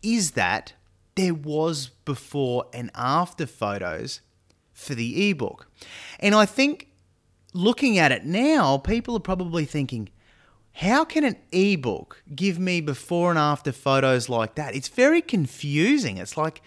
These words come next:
that doesn't make sense. It's not even a product. So people didn't believe the offer. And that's what we've got to remember. A lot of this stuff that we do online, trying to sell our products online,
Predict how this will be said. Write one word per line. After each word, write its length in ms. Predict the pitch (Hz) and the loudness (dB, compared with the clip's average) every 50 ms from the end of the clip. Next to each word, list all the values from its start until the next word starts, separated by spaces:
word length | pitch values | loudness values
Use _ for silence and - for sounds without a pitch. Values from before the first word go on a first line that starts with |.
| - - - - - - - - _ _ _ | -20 -20 -20 -20 -20 -20 -20 -20 _ _ _
that 160 | - 339 339 339 | -6 -6 0 2
doesn't 320 | 381 339 262 269 226 202 | 2 4 4 4 2 2
make 280 | 202 190 180 156 - - | 2 2 0 0 -2 -4
sense. 480 | - - - 226 269 330 302 - - | -4 -2 0 2 4 4 2 2 0
It's 180 | 220 220 - - | -2 -2 0 0
not 140 | 285 294 294 | 2 2 2
even 160 | 262 262 214 | 2 2 0
a 40 | 143 | 0
product. 840 | - - - - 165 160 175 226 277 339 302 143 107 - - - - _ _ _ - - - - - - - - _ _ _ _ _ _ _ _ _ | -4 -8 -10 -4 0 4 6 6 8 8 6 4 2 0 -6 -18 -20 _ _ _ -20 -20 -20 -20 -20 -20 -20 -20 _ _ _ _ _ _ _ _ _
So 180 | - - - 269 | -12 -10 -10 -10
people 460 | - - 233 294 311 294 - 330 277 | -6 -4 -2 -2 -2 -2 -2 -4 -4
didn't 420 | 196 170 226 226 208 208 147 - | -2 -4 -4 -2 -2 -4 -6 -6
believe 640 | - 190 185 180 170 170 180 202 240 240 233 214 175 | -6 -4 -4 -4 -4 -4 -2 -2 -2 -2 -2 -4 -4
the 180 | 165 202 160 - - | -6 -8 -8 -8 -6
offer. 460 | 147 180 233 226 - 320 - - - - _ _ _ _ _ _ _ _ _ _ _ _ _ _ _ _ - | -6 -4 -4 -4 -6 -8 -8 -8 -12 -20 _ _ _ _ _ _ _ _ _ _ _ _ _ _ _ _ -4
And 180 | 208 226 233 | -2 0 0
that's 180 | 302 320 320 - | 0 0 0 -2
what 80 | 392 359 | -2 -2
we've 140 | 370 320 | 0 2
got 120 | 247 285 254 | 4 4 4
to 60 | 220 | 4
remember. 380 | 202 185 175 175 196 220 208 190 | 2 2 0 0 0 0 0 -2
A 40 | 175 | -2
lot 220 | 165 175 190 247 | -2 -2 -2 -2
of 60 | 294 | 0
this 200 | 294 330 285 - | 0 0 0 0
stuff 420 | - - - - 196 196 185 - - | 0 -2 -4 -4 -6 -10 -10 -6 -6
that 100 | 220 180 | -4 -2
we 140 | 202 190 180 | -2 -2 -2
do 180 | 147 196 196 | 0 0 0
online, 600 | 185 190 180 170 165 160 156 165 175 180 175 165 | 0 0 0 -2 -2 -2 -2 -2 -2 -2 -2 -4
trying 240 | 160 - 180 180 180 | -4 -4 -6 -4 -4
to 80 | 170 156 | -4 -4
sell 200 | - - 170 165 | -4 -4 -2 -2
our 120 | 160 151 | -2 -2
products 380 | - - 165 160 156 151 - - | -2 -2 -4 -4 -4 -4 -8 -8
online, 520 | 156 151 143 143 160 185 180 160 160 160 | -6 -6 -4 -4 -4 -2 -2 -4 -6 -8